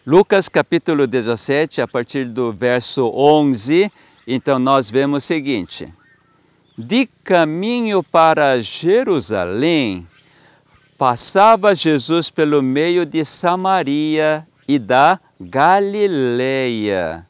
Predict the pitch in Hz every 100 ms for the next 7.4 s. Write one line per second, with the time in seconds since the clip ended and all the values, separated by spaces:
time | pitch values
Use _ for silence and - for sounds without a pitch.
0 | _ _ _ _ _ _ _ _ _ _
1 | - 160 190 226 214 - 160 156 139 165
2 | 202 202 165 123 90 117 123 131 135 139
3 | - - - 135 139 185 196 180 170 156
4 | 160 - 131 135 135 127 - 131 131 135
5 | 131 127 131 - - 87 104 147 175 196
6 | 180 151 143 151 - 131 131 127 98 90
7 | 65 - -